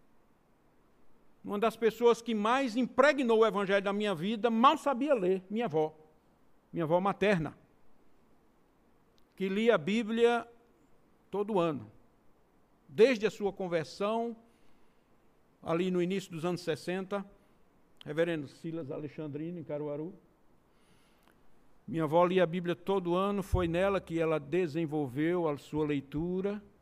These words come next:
mas uma pessoa extremamente simples, limitada.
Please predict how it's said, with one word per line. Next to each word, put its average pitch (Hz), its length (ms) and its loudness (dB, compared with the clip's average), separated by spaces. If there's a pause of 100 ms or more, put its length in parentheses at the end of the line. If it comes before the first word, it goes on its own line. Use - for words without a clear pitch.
(800)
mas - 720 -12 (1200)
uma - 80 -20
pessoa 180 380 -6
extremamente 175 640 -6
simples, 180 680 -4
limitada. 147 840 -6